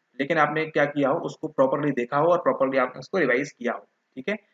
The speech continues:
इसको आप यहाँ पर ध्यान रखें। तो अगर आप ज्वाइन करना चाहते हैं इस foundation course के अंदर, तो नीचे steps दिए गए हैं, आपको payment कितनी करनी है बता दी गई है, चुपचाप से उसको फॉलो करें, जो बताया जा रहा है, जैसे भी videos आ रहे हैं, है ना, तो उसको फॉलो करें। and इन्हीं video से देखिएगा, आप ही में से कई लोग जो है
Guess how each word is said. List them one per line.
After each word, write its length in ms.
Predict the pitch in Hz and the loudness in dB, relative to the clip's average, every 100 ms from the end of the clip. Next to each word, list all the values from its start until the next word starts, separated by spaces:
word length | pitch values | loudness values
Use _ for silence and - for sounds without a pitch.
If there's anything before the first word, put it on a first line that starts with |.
| _ _ | _ _
इसको 220 | 160 - | -6 4
आप 120 | 170 | 6
यहाँ 120 | 165 165 | 6 4
पर 80 | 151 | 4
ध्यान 200 | 151 160 | 2 2
रखें। 260 | 160 202 | 0 0
तो 80 | 180 | 2
अगर 160 | 143 151 | 6 6
आप 140 | 147 | 6
ज्वाइन 180 | 135 156 | 2 2
करना 200 | 160 156 | 2 2
चाहते 260 | 151 147 151 | 2 0 -2
हैं 100 | 160 | -4
इस 100 | 156 | -2
foundation 440 | 131 131 139 156 | -2 -2 -4 -6
course 260 | - 147 147 | -2 -2 0
के 100 | 160 | -4
अंदर, 240 | 156 196 - _ _ _ | -2 -6 -6 _ _ _
तो 40 | |
नीचे 280 | 139 147 185 | -4 0 0
steps 280 | 185 180 170 | 4 4 4
दिए 180 | 175 170 | 2 4
गए 140 | 170 | 4
हैं, 180 | 165 190 _ _ _ _ _ | 2 -4 _ _ _ _ _
आपको 200 | 139 135 143 | -4 -2 -4
payment 340 | 143 151 175 | -2 0 -2
कितनी 220 | 175 170 | -4 -6
करनी 280 | 165 156 156 | 0 0 0
है 80 | 160 | -2
बता 420 | 160 - - 139 | -4 -14 2 4
दी 140 | 139 151 | 4 2
गई 160 | 151 | 0
है, 120 | 139 - - | -2 -8 -14
चुपचाप 340 | 147 180 170 | -2 4 4
से 100 | 175 | 4
उसको 180 | 160 165 | -4 -6
फॉलो 240 | 147 147 156 | 0 0 2
करें, 220 | 151 165 - _ | 0 -2 -8 _
जो 100 | 143 | 0
बताया 320 | 135 131 147 | 4 6 6
जा 140 | 151 | 6
रहा 120 | 147 147 | 6 4
है, 100 | 143 | 2
जैसे 220 | 127 151 | -2 -2
भी 80 | 156 | -2
videos 320 | 151 147 139 | -2 0 2
आ 80 | 135 | 4
रहे 120 | 135 | 4
हैं, 140 | 143 | 0
है 500 | 156 _ _ _ _ | -8 _ _ _ _
ना, 80 | 156 - - _ _ _ 143 | -4 -4 -6 _ _ _ -6
तो 40 | |
उसको 220 | 135 - | -4 -4
फॉलो 240 | - 127 151 | 0 2 4
करें। 260 | 151 170 | 2 0
and 160 | 185 151 | 0 -2
इन्हीं 240 | 165 190 | 0 2
video 220 | 196 165 165 | 4 4 2
से 120 | 165 | 0
देखिएगा, 360 | 156 156 160 | -4 -2 2
आप 280 | 170 - 151 165 | 2 4 2 2
ही 60 | |
में 80 | 165 | -2
से 120 | 151 | -4
कई 140 | 151 147 | -2 0
लोग 180 | 147 143 | 0 -2
जो 100 | |
है 120 | 139 | -4